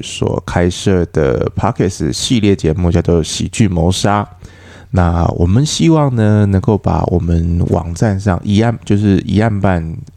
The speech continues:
网站上面所整理出来的悬疑案件，或是一些已经解决或未解决的各种这种社会案件呢，让它可以再活用。那我有，因为我自己在这一两年开始投身讲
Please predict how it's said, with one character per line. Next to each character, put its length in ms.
网 260
站 200
上 200
面 200
所 180
整 220
理 80
出 200
来 120
的 140
悬 260
疑 60
案 180
件， 320
或 160
是 160
一 60
些 380
已 120
经 140
解 160
决 160
或 120
未 140
解 140
决 140
的 120
各 200
种 240
这 140
种 180
社 220
会 140
案 180
件 240
呢， 140
让 220
它 380
可 140
以 100
再 300
活 480
用。 200
那 200
我 240
有， 260
因 80
为 60
我 120
自 160
己 640
在 340
这 440
一 100
两 240
年 200
开 160
始 300
投 240
身 360
讲 200